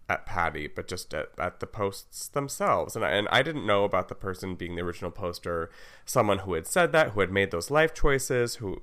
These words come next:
who had, had been there and done that. But the thing is, that's also their narrative. If I were to go up to another person who has, suffers from anxiety, as I know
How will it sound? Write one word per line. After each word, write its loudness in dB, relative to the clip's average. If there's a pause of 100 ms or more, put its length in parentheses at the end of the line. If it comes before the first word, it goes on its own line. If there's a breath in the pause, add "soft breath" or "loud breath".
who -2
had, -2 (360 soft breath)
had -4
been 2
there 4
and -2
done 0
that. 0 (260 soft breath)
But -8
the 0
thing 0
is, 2
that's -2
also 2
their 4
narrative. 2
If -4
I 4
were 0
to -6
go 2
up 2
to 0
another 0
person -8
who -8
has, -2
suffers -4
from -8
anxiety, -6
as -4
I -4
know -4